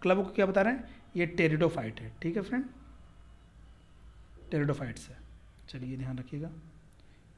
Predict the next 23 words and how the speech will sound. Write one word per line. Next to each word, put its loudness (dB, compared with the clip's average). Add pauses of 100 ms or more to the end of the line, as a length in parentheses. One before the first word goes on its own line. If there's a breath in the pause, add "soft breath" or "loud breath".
नेक्स्ट -2
क्वेश्चन -4
देखते -6
हैं, -6 (1900 soft breath)
परजीवी 6
शैवाल 2 (180)
सिफेलुरोस 6 (300)
संबंधित 0
है 0
किससे? -2
क्लोरोफाइसी 2
से, -6 (120)
साइनोफाइसी 0
से, -4
फियोफाइसी -2
से, -4 (580)
क्रिसोफाइसी -2
से, -14 (840 soft breath)
बताइए -2 (400)
क्लोरोफाइसी, -2
साइनोफाइसी, -2
फियोफाइसी, -4
क्रिसोफाइसी, -8